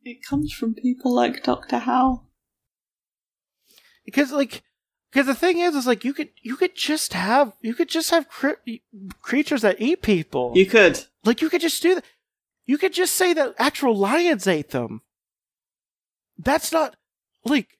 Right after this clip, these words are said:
Speaker 2: I don't know why you have to, like, what it represents thing there. Just, what if these people just are weird? What if their fetish is, like,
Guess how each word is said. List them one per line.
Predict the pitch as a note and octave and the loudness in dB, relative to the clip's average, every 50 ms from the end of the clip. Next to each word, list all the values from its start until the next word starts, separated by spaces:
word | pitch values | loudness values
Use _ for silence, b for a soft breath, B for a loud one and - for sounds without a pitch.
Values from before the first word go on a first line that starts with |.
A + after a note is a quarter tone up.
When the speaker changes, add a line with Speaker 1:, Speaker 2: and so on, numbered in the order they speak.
| _ _ _ _ _ _ _ - | _ _ _ _ _ _ _ 0
Speaker 2:
I | G#3 A#3 | 2 2
don't | D#4 E4+ D#4 | 2 2 2
know | D#4+ D#4 C#4+ | 0 0 0
why | C#4+ C#4+ | 2 0
you | C4+ A#3+ A#3+ | 2 2 2
have | C4 - | 0 0
to, | - B3+ | 0 0
like, | A3+ G#3+ F#3+ E3+ - - - - - _ _ _ | 2 2 0 0 -2 -8 -18 -20 -20 _ _ _
what | F3 E3+ F#3 G#3 G#3 G3 | -14 -4 0 0 2 2
it | G3 F3 E3+ | 0 0 0
represents | F3 F#3 F3+ - E3+ D#3 C#3+ C#3 E3+ G#3 A#3+ C4 - - - | 0 0 0 0 -2 -2 0 0 0 0 0 -2 -8 -6 -4
thing | - C#3+ C#3 C3+ - | -2 -2 -2 -4 -4
there. | B2+ C3 B2 C3+ E3+ G3+ | -4 -2 0 2 2 2
Just, | A3 - A#3+ A#3 - - | 0 -2 -8 -10 -8 -8
what | G3 F#3+ C4 D#4 | -2 0 0 0
if | D#4 - | 0 0
these | E4+ E4 D4+ - | -2 -2 0 0
people | - D#4+ D#4 - D4 B3 | -2 -2 -2 -2 -6 -2
just | - D4+ C4+ - - | -2 -2 -2 -2 -4
are | D4+ C4 A#3+ | -6 -6 -4
weird? | A3+ C4+ D#4 D4 G#3 E3 C#3+ C#3 C#3 - _ _ _ _ _ _ _ | -2 0 0 2 2 0 -2 -4 -8 -12 _ _ _ _ _ _ _
What | - G#3+ C4 | -2 -2 0
if | - | 2
their | - D#4 C4+ | 0 0 0
fetish | - C#4+ C#4+ C#4+ C#4 C#4 - - | 0 0 0 2 0 0 -2 -2
is, | C#4 C4+ B3 A#3 | -2 -4 -2 0
like, | - C4+ C4+ - - - - | 0 0 0 0 -4 -14 -20